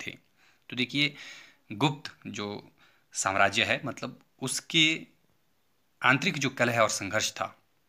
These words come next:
और विदेशी आक्रमण के परिणाम स्वरूप उसके भावी क्षय के जो लक्षण प्रकट होने लगे थे, उसका इसमें चित्रण किया गया है कि उस समय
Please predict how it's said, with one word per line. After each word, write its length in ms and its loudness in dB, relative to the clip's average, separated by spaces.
और 80 -4
विदेशी 380 2
आक्रमण 340 2
के 120 -6
परिणाम 360 -4
स्वरूप 300 -10
उसके 360 -4
भावी 480 -2
क्षय 440 -4
के 280 -8
जो 240 -6
लक्षण 380 -2
प्रकट 380 -6
होने 160 -10
लगे 280 -12
थे, 100 -10
उसका 260 -6
इसमें 220 -6
चित्रण 320 -12
किया 220 -12
गया 160 -12
है 180 -8
कि 160 -10
उस 300 -14
समय 460 -2